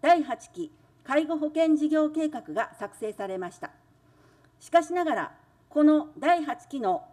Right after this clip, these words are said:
介護施設等整備における事業者の募集要項には、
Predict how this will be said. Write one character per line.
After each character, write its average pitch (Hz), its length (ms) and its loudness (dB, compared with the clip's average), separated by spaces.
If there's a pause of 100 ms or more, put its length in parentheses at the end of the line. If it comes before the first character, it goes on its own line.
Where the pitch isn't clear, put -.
(120)
介 277 240 -4
護 277 300 -2
施 - 80 -20
設 302 280 -4
等 269 220 -2
整 277 200 -4
備 226 120 -12
に 202 100 -4
お 160 120 -4
け 202 140 -6
る 165 200 -6 (380)
事 226 160 -12
業 349 200 2
者 240 140 -8
の 294 180 -4
募 302 140 -6
集 330 300 -4
要 330 240 2
項 196 220 -8
に 151 120 -2
は、 - 140 -6